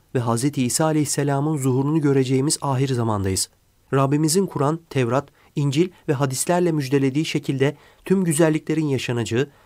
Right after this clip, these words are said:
zulmün kalmayacağı ve bir damla kanın dahi dökülmeyeceği ahir zamanı karşılayacağız.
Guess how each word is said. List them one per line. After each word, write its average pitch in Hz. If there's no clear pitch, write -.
zulmün 139
kalmayacağı 147
ve 147
bir 165
damla 165
kanın 170
dahi 165
dökülmeyeceği 165
ahir 143
zamanı 143
karşılayacağız. 107